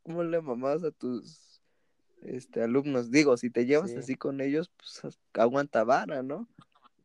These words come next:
Speaker 1: O sea, yo si me hubiera llevado así con el profesor, pues, me dice, "Ay, pinche pendejo".
Speaker 2: <laughs> No
Speaker 1: Ya lo
Speaker 2: mames.
Speaker 1: hubiera, "Ay, pinche maestro
Speaker 2: Bueno, sí, a lo
Speaker 1: fracasado",
Speaker 2: mejor
Speaker 1: güey.
Speaker 2: sí, ¿no? O sea, si
Speaker 1: ¿No?
Speaker 2: te llevas así con tu maestro, pues sí, no hay
Speaker 1: Sí.
Speaker 2: pedo.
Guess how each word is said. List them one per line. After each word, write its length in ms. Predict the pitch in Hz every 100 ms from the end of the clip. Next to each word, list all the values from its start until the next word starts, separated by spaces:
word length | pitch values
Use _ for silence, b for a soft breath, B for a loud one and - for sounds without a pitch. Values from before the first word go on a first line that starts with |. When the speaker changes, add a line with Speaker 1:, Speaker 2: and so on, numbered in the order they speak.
| - -
Speaker 1:
O 80 |
sea, 240 | 135 123 117 - _ _ _ _ 220 _ _ - 226 - _ _ _ - -
yo 180 | 143
si 140 | 160 190
me 120 | 180
hubiera 280 | 127 131 147
llevado 360 | 139 123 139 135 -
así 220 | - - 139
con 180 | 151 135
el 80 | 117
profesor, 560 | 127 113 113 123 156 -
pues, 220 | 120 -
me 200 | 120 117
dice, 280 | 117 123 -
"Ay, 160 | 123 151
pinche 340 | - 160 -
pendejo". 480 | - 110 120 135 -
Speaker 2:
<laughs> 440 | - - 185 135 135
No 160 | 131
Speaker 1:
Ya 80 | 131
lo 60 | 131
Speaker 2:
mames. 80 |
Speaker 1:
hubiera, 240 | 123 123 131
"Ay, 120 | 143
pinche 300 | 143 147 143
maestro 380 | 120 131 - 127
Speaker 2:
Bueno, 260 | 165 190 170
sí, 140 | 175
a 60 | 196
lo 80 | 180
Speaker 1:
fracasado", 120 | 123
Speaker 2:
mejor 200 | 123 165 -
Speaker 1:
güey. 120 | 170
Speaker 2:
sí, 80 | - 151
¿no? 180 | 160 180
O 40 | 139
sea, 120 | 127
si 80 | 127
Speaker 1:
¿No? 100 | 151
Speaker 2:
te 100 | 135
llevas 240 | 165 208
así 160 | 123 135
con 140 | 156
tu 120 | 127
maestro, 360 | 107 113 - 143
pues 200 | - 95
sí, 100 | 110
no 100 | 117
hay 60 | 113
Speaker 1:
Sí. 80 | 127
Speaker 2:
pedo. 280 | 127 123